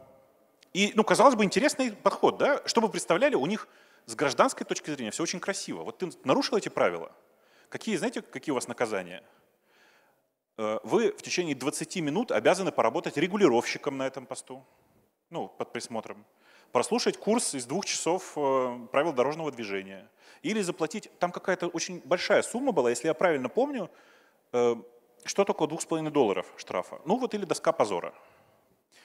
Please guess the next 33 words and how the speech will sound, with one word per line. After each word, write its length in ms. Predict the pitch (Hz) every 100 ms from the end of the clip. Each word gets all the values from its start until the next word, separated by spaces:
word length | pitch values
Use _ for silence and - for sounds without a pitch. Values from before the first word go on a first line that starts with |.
| _ _ _ _
Эм, 420 | 107 107 107 104 104 _ _ _ _ _ _ _ _ _ _ _ _ _ _ _
в 60 | 143
один 160 | 208
момент 300 | 208 190 302
тут 140 | 208 -
произошло 420 | 156 165 - 254
интересное 400 | 185 196 185 165
событие, 580 | - 185 311 - 143 120
про 140 | 135
которое 300 | 160 208 175
я 160 | 147 131
очень 180 | - 113
люблю 220 | 113 117
рассказывать, 560 | 123 - 277 240 175
оно 180 | 147 185
популярное. 760 | - - 175 269 233 185 147 - - -
К 60 |
сожалению, 340 | 156 175 254 190
фотография 640 | 185 185 196 208 - 135 131 -
очень-очень 1040 | 190 196 190 - 139 127 156 156 - 123
нечёткая, 560 | 127 - 196 190 - 107
но 80 | 127
я 80 |
вам 140 | 143 120
расскажу, 340 | - 131 139
что 140 | - 113
на 80 |
ней 100 | 110
нарисовано. 580 | 104 104 - 95 90 - _ _ _ _ _ _ _ _
Э, 400 | 113 123 117 110 - - - - - _ _ -
как 180 | 175 175
её 80 |
зовут? 300 | 165 165 -